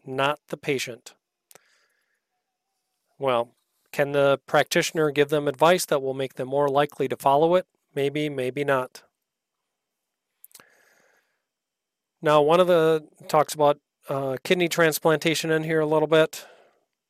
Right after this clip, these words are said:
You have to take, uh, anti-rejection drugs. Most people are happy to accept the trade-off of increased longevity versus taking those drugs.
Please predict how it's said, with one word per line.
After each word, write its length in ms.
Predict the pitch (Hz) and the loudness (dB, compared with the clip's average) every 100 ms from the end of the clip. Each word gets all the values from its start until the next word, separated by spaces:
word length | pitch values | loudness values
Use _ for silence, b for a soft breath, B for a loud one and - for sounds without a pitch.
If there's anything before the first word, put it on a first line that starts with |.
| _ _ _ | _ _ _
You 80 | 139 | -4
have 100 | 123 | -2
to 100 | - | -2
take, 360 | 143 139 - | -2 -2 -2
uh, 340 | 160 135 135 131 - | -6 -2 -2 -4 -6
anti-rejection 840 | 156 151 156 143 135 175 - 175 | -6 -2 0 -2 2 2 2 -4
drugs. 500 | 156 165 160 156 - _ b b b b b b b - | 2 2 2 -2 -16 _ b b b b b b b -4
Most 240 | 143 - | -2 0
people 240 | 175 156 151 | -2 2 4
are 140 | 139 | 4
happy 320 | 123 180 180 | 4 0 0
to 160 | 175 160 | -2 -2
accept 320 | 143 180 - | 0 0 0
the 60 | 147 | -4
trade-off 540 | - 165 170 165 - | 0 4 4 4 2
of 240 | 139 135 | -2 -4
increased 460 | 156 147 - 151 - | -10 -14 -8 -8 0
longevity 560 | 147 131 170 190 185 185 | 0 2 4 4 2 0
versus 360 | 151 127 135 | 0 -2 -4
taking 280 | - 147 143 | -4 -6 -4
those 180 | 131 123 | -6 -2
drugs. 520 | 156 170 170 165 - | 2 4 4 -2 -12